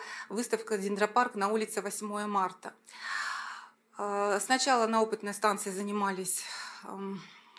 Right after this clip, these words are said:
интродукции, но потом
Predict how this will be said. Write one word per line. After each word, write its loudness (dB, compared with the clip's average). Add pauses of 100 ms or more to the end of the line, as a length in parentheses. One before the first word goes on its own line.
(920)
интродукции, 0 (340)
но -4
потом 0